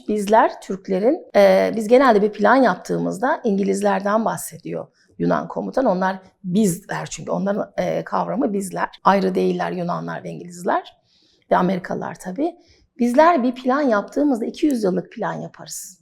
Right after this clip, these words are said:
Kırım'dan başladılar ülkemize sa-, saldırmaya. İşte Filistin'de, Yemen'de, Balkanlar'da ve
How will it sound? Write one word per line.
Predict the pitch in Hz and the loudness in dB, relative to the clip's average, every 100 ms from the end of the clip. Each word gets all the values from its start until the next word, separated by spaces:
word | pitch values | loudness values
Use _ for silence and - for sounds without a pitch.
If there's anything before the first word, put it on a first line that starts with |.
| - | -4
Kırım'dan | - 214 180 175 175 269 - | 2 4 2 -2 -4 -8 -2
başladılar | 208 196 - 185 180 190 | -2 0 -4 -6 -6 -8
ülkemize | 170 180 160 214 - _ _ _ _ _ | -8 -10 -8 -6 -8 _ _ _ _ _
sa-, | - 190 180 - | -6 -6 -6 -2
saldırmaya. | - 185 165 165 143 165 - - - | 0 0 -2 -10 -12 -14 -18 -20 -10
İşte | - | -6
Filistin'de, | 208 214 220 - 165 | -4 -4 -4 -6 -6
Yemen'de, | 160 185 208 180 170 170 | -4 -4 -4 -4 -8 -4
Balkanlar'da | 190 190 220 208 165 175 214 | -4 -4 -6 -6 -6 -6 -6
ve | 247 | -6